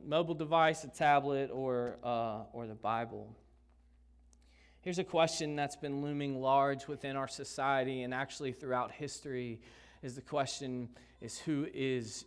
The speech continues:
Jesus? C S Lewis talks about this question of, he says that we all must at some point in our days answer the question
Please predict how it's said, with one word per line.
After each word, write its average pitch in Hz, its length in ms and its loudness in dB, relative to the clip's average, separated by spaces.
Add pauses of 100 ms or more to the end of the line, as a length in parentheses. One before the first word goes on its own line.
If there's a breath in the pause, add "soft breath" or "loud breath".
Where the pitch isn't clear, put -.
Jesus? 110 720 -10 (1300)
C 160 180 -2
S 156 220 0
Lewis 147 400 0
talks 139 320 0
about 131 420 4
this 131 180 -2
question 127 580 -2
of, 120 220 -2 (440 loud breath)
he 147 80 -6
says 151 260 0
that 151 160 4
we 180 160 6 (160)
all 214 300 12
must 165 360 4
at 165 160 4
some 220 440 4
point 151 580 -2 (240 loud breath)
in 170 160 -2
our 170 240 6
days 147 800 4 (380 soft breath)
answer 202 440 2
the 208 120 2
question 156 760 -2